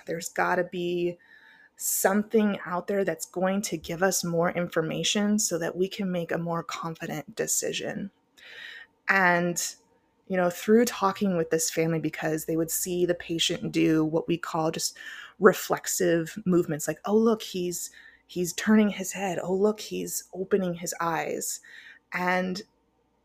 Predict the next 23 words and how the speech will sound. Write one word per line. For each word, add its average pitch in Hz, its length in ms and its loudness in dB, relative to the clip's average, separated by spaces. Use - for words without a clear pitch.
it's, - 360 -4
it's 190 160 -2
so, 202 600 6
so 180 440 0
tricky 202 520 0
because 156 840 -6
the, 165 520 2
the - 320 -4
human 240 380 6
nervous 208 300 4
system, - 340 4
the 147 100 -10
brain, 165 460 0
there 202 280 4
is 180 120 2
so 175 400 0
much 175 600 -2
that 165 480 0
we 185 200 -4
actually 233 460 -4
don't 170 340 -2
know 156 360 -6
about. - 540 -8